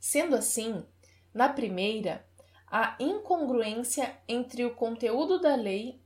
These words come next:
e o conteúdo da Constituição. Na segunda hipótese, há o desatendimento do modelo previsto para a elaboração da lei. Nesse caso,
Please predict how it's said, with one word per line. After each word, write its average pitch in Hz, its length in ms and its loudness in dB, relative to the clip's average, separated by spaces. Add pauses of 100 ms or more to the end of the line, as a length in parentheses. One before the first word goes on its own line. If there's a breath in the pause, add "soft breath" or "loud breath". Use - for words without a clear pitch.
e 240 160 0
o 269 80 0
conteúdo 240 600 0
da 226 160 0
Constituição. 233 960 -2 (760 soft breath)
Na 240 120 2
segunda 294 480 2
hipótese, 202 840 0 (160)
há 226 120 6
o 233 100 6
desatendimento 247 1300 0
do 254 140 -2
modelo 226 480 2
previsto 233 640 0
para 269 240 6
a - 20 8
elaboração 240 720 4
da 247 100 4
lei. 208 380 2 (640 soft breath)
Nesse 302 280 0
caso, 208 720 0